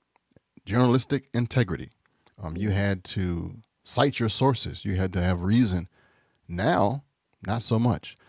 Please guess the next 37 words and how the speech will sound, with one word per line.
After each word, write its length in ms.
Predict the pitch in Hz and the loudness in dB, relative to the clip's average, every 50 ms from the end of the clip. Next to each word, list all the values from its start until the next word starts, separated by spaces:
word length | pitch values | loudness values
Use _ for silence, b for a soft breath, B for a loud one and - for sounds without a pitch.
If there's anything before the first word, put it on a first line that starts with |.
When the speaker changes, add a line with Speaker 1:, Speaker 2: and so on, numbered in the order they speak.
| _ _ _ | _ _ _
Speaker 1:
Now 200 | 92 98 123 123 | 0 2 4 4
you 120 | 101 107 - | 4 2 0
can 140 | - 98 | -2 -4
say 300 | 87 - - 95 87 90 92 | -6 -4 -2 -2 -2 0 0
anything. 460 | 101 117 104 90 - 95 80 87 90 - _ _ _ _ _ _ _ | -2 -2 -2 -4 -4 -6 -8 -8 -12 -16 _ _ _ _ _ _ _
Um, 380 | - 85 82 82 87 92 95 - _ _ _ _ _ | -8 -8 -8 -8 -8 -12 -14 -18 _ _ _ _ _
like, 320 | - 95 92 90 - - - _ _ _ _ _ _ _ _ _ _ _ _ _ _ _ _ _ _ _ _ _ _ _ | -4 -4 -4 -4 -6 -12 -20 _ _ _ _ _ _ _ _ _ _ _ _ _ _ _ _ _ _ _ _ _ _ _
uh, 240 | - - - - 92 | -16 -12 -10 -6 -2
Reverend 260 | 92 104 92 92 92 | 0 0 2 2 2
Al 100 | 90 85 76 | 0 0 0
Sharpton 440 | - - 107 113 107 - 95 87 | 2 4 4 4 4 2 -2 -2
did 140 | 87 92 92 | 0 0 0
when 120 | 87 87 95 | 0 0 0
I 80 | 95 | 0
was 140 | 98 98 92 | 0 0 0
on 140 | 101 95 98 | 2 2 4
his 120 | 117 120 | 2 2
show 220 | - - 98 90 85 | 0 -2 -4 -4 -2
back 340 | 82 82 85 87 87 - | -2 -2 -2 -2 -4 -6
in 60 | 90 87 | -6 -6
the 80 | 85 | -4
day. 300 | 87 92 90 87 87 - - _ _ _ _ _ _ _ _ 95 | -4 -4 -4 -4 -4 -8 -10 _ _ _ _ _ _ _ _ -12
Um, 180 | 90 87 85 82 | -12 -10 -4 -2
that 120 | 110 135 | -2 0
joker 220 | 117 113 95 98 92 | 2 2 0 0 -2
was 200 | 87 85 85 87 | -4 -4 -4 -6
just 200 | 90 85 - - | -6 -6 -6 0
citing 420 | - 120 117 104 - 104 101 95 | 2 2 2 2 -2 -6 -6 -6
stuff, 380 | - - - 113 107 110 - - | -8 0 2 4 4 4 2 0
like, 240 | 98 95 - - 104 | 0 0 0 0 0
off 240 | 110 110 95 - - | 0 0 0 -2 -8
the 100 | 95 80 | -10 -10
chain. 420 | - - - 135 127 117 101 90 | -8 -4 0 0 2 2 0 0
He 80 | 90 110 | -2 -4
was 120 | 113 104 | -4 -4
just 180 | 104 101 90 - | -4 -4 -4 -4
quoting 500 | - - 127 120 120 95 113 113 110 | 2 6 6 8 8 6 2 0 -2